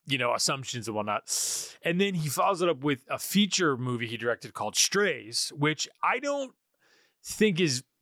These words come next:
very good, but it's one of those movies where, oh, there's a lot in it, and you can,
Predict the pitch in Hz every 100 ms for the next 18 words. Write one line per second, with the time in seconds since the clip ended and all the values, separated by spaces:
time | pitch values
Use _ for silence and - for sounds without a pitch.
0 | _ - 135 127 156 170 190 208 202 156
1 | 151 131 180 190 202 160 170 156 151 180
2 | 185 170 147 160 156 131 143 - 147 151
3 | 156 151 147 143 139 139 - _ _ _
4 | _ - 151 151 160 156 147 160 160 160
5 | 139 143 151 151 143 131 -